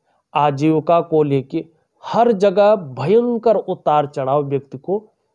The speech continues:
झेलना पड़ता है, ठीक। अब ये क्या करती है, यहाँ से फिर निकल रही है और क्या कर रही है, मस्तिष्क और हृदय रेखा दोनों एक ही हैं आपकी, इन दोनों को काट रही है।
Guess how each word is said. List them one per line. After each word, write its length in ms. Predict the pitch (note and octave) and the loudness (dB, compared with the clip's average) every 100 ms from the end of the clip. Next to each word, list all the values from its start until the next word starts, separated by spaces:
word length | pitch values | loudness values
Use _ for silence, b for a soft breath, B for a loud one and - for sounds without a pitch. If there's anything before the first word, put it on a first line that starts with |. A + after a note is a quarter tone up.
| - | -20
झेलना 480 | A2+ A2 B2 A#2+ A2 | -14 -8 -6 -6 -8
पड़ता 340 | A2+ G#2+ - | -10 -12 -16
है, 260 | G2+ A#2+ - _ _ _ _ _ _ _ _ | -18 -20 -20 _ _ _ _ _ _ _ _
ठीक। 220 | B3+ C4+ _ _ _ _ _ b b b b _ _ _ | -2 -2 _ _ _ _ _ b b b b _ _ _
अब 220 | G#3 B3+ B3 | 0 2 2
ये 400 | G3+ G#3 C4 C4 - _ _ _ - | 2 4 4 2 -2 _ _ _ -2
क्या 200 | G3+ G#3+ | 0 0
करती 460 | G#3+ G#3 F#3+ G#3 F#3 | 2 -2 0 -4 0
है, 440 | D#3+ E3 D3+ A#3 _ _ _ _ _ _ _ _ - | 2 2 2 -4 _ _ _ _ _ _ _ _ -10
यहाँ 500 | C#3+ C#3 D#3+ F3+ F#3+ | -6 -2 0 2 0
से 180 | - A3 | 0 -2
फिर 220 | - G#3+ | -2 -2
निकल 320 | G3 E3+ F3+ E3 | 0 0 -2 0
रही 340 | D#3+ D#3 F3 | 0 0 -2
है 220 | F3+ A#3 - _ _ _ _ _ | -2 -4 -10 _ _ _ _ _
और 160 | F3 F3+ | -2 0
क्या 200 | F#3+ F3+ | 0 2
कर 180 | F#3 E3 | 0 -2
रही 240 | F3 F3 | -2 -2
है, 240 | F#3+ G#3 _ _ _ - | -4 -6 _ _ _ -14
मस्तिष्क 680 | C3 D#3+ - - A3+ - - | -4 -4 -6 -2 -4 -2 -4
और 320 | F3 E3+ G#3 | 0 2 0
हृदय 400 | - D3+ C#3+ C#3+ | -2 -4 0 -2
रेखा 320 | C3+ B2 - B2 | -2 -8 -8 -6
दोनों 340 | C3 C#3 D3+ D3 | -2 0 0 0
एक 220 | D#3+ D#3+ | -2 -2
ही 100 | F#3+ | -4
हैं 140 | E3+ F3+ | 0 0
आपकी, 360 | E3 - F#3+ - _ _ _ _ - | -2 -6 -14 -14 _ _ _ _ -2
इन 160 | B3+ A3+ | 0 2
दोनों 340 | F#3 F#3 F3+ | 2 4 2
को 120 | E3+ F#3+ | 0 -4
काट 380 | - E3 D3+ C#3 | 0 0 0 0
रही 340 | C3 B2+ C3+ | -2 0 0
है। 160 | B2+ | -2